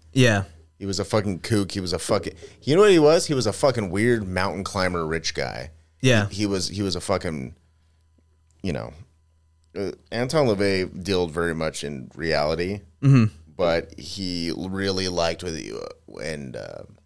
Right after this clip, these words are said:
Speaker 2: he really liked the psychodrama
Speaker 1: Mm-hmm.
Speaker 2: of having fucking, you know, naked chicks on altars and shit, like, in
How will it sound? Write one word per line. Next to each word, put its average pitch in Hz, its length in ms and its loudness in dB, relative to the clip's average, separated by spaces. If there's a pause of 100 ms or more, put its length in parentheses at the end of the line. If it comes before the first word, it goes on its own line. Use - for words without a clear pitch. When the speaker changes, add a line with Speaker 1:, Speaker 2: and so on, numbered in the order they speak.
(260)
Speaker 2:
he 101 80 -8
really 98 240 0
liked 92 260 -2
the - 80 -10
psychodrama 73 1000 -4 (280)
Speaker 1:
Mm-hmm. 123 220 6 (280)
Speaker 2:
of 78 140 -8
having 76 420 -4
fucking, 65 640 -8
you 85 160 -10
know, 76 140 -10
naked 80 460 -4
chicks - 360 0
on 73 160 -8
altars 73 640 -6
and 80 120 -8
shit, 82 260 -2
like, 69 260 -8
in - 380 -12